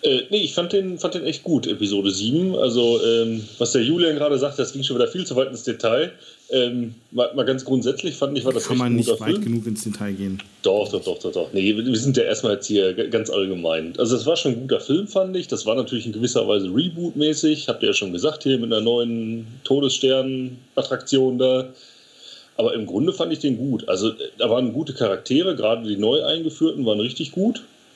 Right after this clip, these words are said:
Speaker 1: Die fand ich echt super. Habt ihr jetzt noch überhaupt nicht zugesagt zum Beispiel. Also Rey und Finn und so, die waren auch echt gut.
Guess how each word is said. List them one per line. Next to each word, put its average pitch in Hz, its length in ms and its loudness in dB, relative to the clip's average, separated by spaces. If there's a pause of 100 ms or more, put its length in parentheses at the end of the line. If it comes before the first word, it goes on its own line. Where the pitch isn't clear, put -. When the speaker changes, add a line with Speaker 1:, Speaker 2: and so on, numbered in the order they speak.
Speaker 1:
Die 110 60 0
fand 123 200 2
ich 107 80 -2
echt - 140 -4
super. 101 380 0 (120)
Habt 101 140 0
ihr 113 80 4
jetzt 104 100 -2
noch 104 120 2
überhaupt 104 240 0
nicht - 120 -6
zugesagt 95 420 -2
zum 90 100 -8
Beispiel. 85 420 -4
Also 92 220 2
Rey 117 320 2
und 107 120 -8
Finn 147 360 0
und 139 120 0
so, 147 140 4
die 127 80 0
waren 113 140 2
auch 107 80 2
echt - 180 -4
gut. 156 300 0